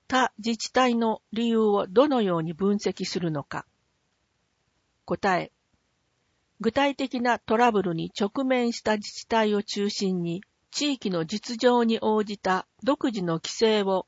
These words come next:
導入すべきと判断され、条例を制定していると考えられる。問い。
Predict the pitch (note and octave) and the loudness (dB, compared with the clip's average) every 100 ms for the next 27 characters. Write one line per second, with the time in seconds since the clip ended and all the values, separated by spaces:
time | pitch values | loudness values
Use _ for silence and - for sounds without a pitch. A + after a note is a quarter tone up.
0 | - A3 C4 C4+ C#4 C#4 A#3 B3 - - | -2 4 4 4 0 -2 -2 -2 -2 -4
1 | F3 G#3 G3+ E3 D#3 - D3 D3+ D#3 _ | -2 0 0 0 -4 -4 -6 -6 -10 _
2 | _ _ _ _ _ _ G#3 A3+ B3 A#3+ | _ _ _ _ _ _ 0 4 4 4
3 | A3+ A3 - B3 B3 - A#3+ - - G#3+ | 4 2 2 0 0 2 0 0 0 0
4 | G#3 - G3 - G3+ F#3+ F#3+ F3 E3+ D#3+ | -2 -8 -8 -4 -2 0 0 -2 -2 -4
5 | - - _ _ _ _ _ _ _ _ | -8 -16 _ _ _ _ _ _ _ _
6 | _ _ _ _ _ _ _ _ _ _ | _ _ _ _ _ _ _ _ _ _
7 | _ _ G#3 F3+ - | _ _ -2 -2 -2